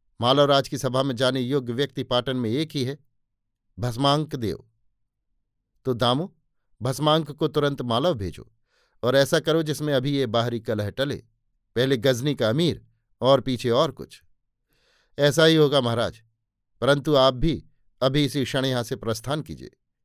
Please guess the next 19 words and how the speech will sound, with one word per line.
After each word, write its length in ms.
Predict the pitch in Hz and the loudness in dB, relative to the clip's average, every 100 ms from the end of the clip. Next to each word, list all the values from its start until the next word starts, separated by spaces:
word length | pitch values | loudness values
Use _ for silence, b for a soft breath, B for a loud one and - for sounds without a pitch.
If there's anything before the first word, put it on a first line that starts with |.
| _ _ | _ _
केवल 300 | 120 131 131 | -2 2 2
एक 200 | 139 117 | 2 -2
प्रहर 240 | 120 123 123 | -4 -2 -2
रात्रि 480 | 117 120 113 120 | 0 -2 -2 -8
शेष 360 | 107 147 156 - | -8 -8 -10 -8
रह 140 | 104 | -8
गई 160 | 85 76 | -8 -10
है। 140 | 67 - _ _ _ _ _ _ _ | -12 -20 _ _ _ _ _ _ _
आपको 320 | 113 131 131 | 2 2 0
सूर्योदय 480 | 135 139 135 135 131 | -2 -2 0 2 0
होने 260 | 120 123 127 | 0 -2 -4
से 140 | 135 | -6
पूर्व 320 | - 131 127 | -6 -2 -2
ही 160 | 127 160 b b b - | -2 -4 b b b -6
सिद्ध 360 | 156 143 139 | -4 -2 -2
स्थल 260 | 143 - 131 | -4 -2 -4
पहुंच 260 | 113 135 | -2 -4
जाना 260 | 143 135 92 | -2 -4 -4
चाहिए। 420 | 82 76 73 - | -8 -12 -12 -16